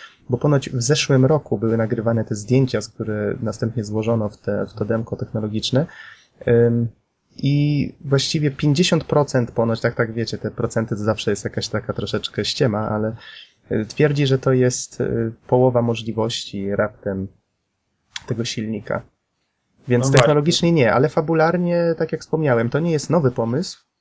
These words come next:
Speaker 1: ale, y, to nie jest nowy pomysł, ale w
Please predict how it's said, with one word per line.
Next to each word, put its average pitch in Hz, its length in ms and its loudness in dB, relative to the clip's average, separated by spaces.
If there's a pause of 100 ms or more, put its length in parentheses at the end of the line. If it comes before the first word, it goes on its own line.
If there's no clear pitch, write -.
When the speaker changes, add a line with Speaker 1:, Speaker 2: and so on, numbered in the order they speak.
(200)
Speaker 1:
ale, 143 580 0 (340)
y, - 140 -14 (720)
to 151 80 -2
nie 151 120 0
jest 139 180 -2
nowy 143 180 -2
pomysł, 147 360 0
ale 139 160 2
w 127 40 -4